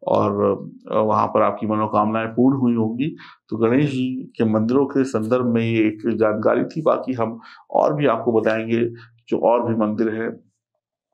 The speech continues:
हर एक भगवान के किस शहर में कौन सा मंदिर बहुत अच्छा है, ये जानकारी देंगे।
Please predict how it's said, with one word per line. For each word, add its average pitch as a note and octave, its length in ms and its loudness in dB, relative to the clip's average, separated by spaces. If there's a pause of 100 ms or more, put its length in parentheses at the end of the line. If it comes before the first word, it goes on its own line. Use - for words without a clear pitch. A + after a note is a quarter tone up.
(640)
हर C3 180 4
एक G#2 140 0
भगवान A2 440 2
के A2 80 -6
किस C3 200 -2
शहर A2+ 300 0
में A2+ 140 -2
कौन A2+ 240 -2
सा A2 240 -2
मंदिर G#2+ 200 -2
बहुत A2 280 -2
अच्छा A2+ 280 -2
है, B2 220 -4 (380)
ये G#2 80 -4
जानकारी G#2+ 520 0
देंगे। A#2+ 360 0